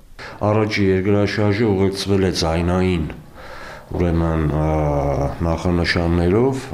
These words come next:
այսինքն, ա, թվացել է, թե պայթյուն է և այլն, հենց էպիկենտրոնային գոտում, չնայած որ Գյումրի քաղաքի բազմաբնակելի, ա, բա-, բարձրահարկ շենքերի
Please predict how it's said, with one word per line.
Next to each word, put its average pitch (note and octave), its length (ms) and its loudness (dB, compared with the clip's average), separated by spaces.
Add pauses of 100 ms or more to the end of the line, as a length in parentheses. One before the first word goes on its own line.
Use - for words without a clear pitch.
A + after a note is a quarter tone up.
(120)
այսինքն, D#2+ 500 0
ա, D2 320 -2 (180)
թվացել E2+ 520 0
է, - 80 0
թե D2+ 120 0 (120)
պայթյուն F#2 420 0
է F#2+ 60 2
և F2 240 0
այլն, G#2 400 2
հենց F2+ 240 0
էպիկենտրոնային D#2+ 920 0
գոտում, G#2+ 420 0 (680)
չնայած G2+ 500 2
որ G2+ 400 2
Գյումրի E2+ 340 0
քաղաքի F2+ 560 0
բազմաբնակելի, E2 1080 0
ա, D2 180 -4 (320)
բա-, D2+ 560 0 (140)
բարձրահարկ E2 800 -2
շենքերի D#2 540 0